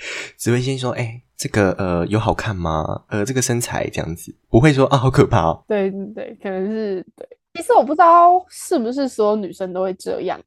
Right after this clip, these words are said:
Speaker 2: 还是我自己太爱在那边紧张了。
Speaker 1: 有可能哦，你太保守了一点。
Speaker 2: 好像又有点扯远了，对不对？
Speaker 1: 有点小扯远，直接给我扯到路人去，谢谢。
Speaker 2: 哎，不然讲一些听众可能会知道的角色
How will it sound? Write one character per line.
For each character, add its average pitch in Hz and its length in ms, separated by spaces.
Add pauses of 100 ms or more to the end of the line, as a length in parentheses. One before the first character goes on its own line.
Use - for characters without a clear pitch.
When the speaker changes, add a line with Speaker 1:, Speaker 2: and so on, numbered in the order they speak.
Speaker 2:
还 208 120
是 247 280
我 196 140
自 220 160
己 220 100 (160)
太 254 160
爱 220 220
在 220 200
那 214 100
边 214 260
紧 - 180 (120)
张 185 360
了。 - 160 (200)
Speaker 1:
有 101 180
可 110 200
能 69 220
哦， 65 120
你 95 40
太 117 120
保 85 180
守 - 240
了 69 100
一 80 60
点。 - 180 (340)
Speaker 2:
好 233 100
像 320 120
又 427 100
有 254 120
点 220 180
扯 190 380
远 202 300
了， - 340
对 196 100
不 185 80
对？ 135 120
Speaker 1:
有 147 120
点 180 140
小 107 240
扯 101 420
远， 110 840
直 123 140
接 131 120
给 127 120
我 120 40
扯 113 160
到 104 140
路 117 240
人 82 240
去， - 380
谢 104 200
谢。 - 680 (160)
Speaker 2:
哎， 277 100
不 269 100
然 427 460
讲 214 200
一 269 80
些 277 240 (600)
听 262 260
众 247 220
可 220 120
能 220 140
会 214 280
知 202 180
道 202 180
的 185 60
角 - 260
色 - 340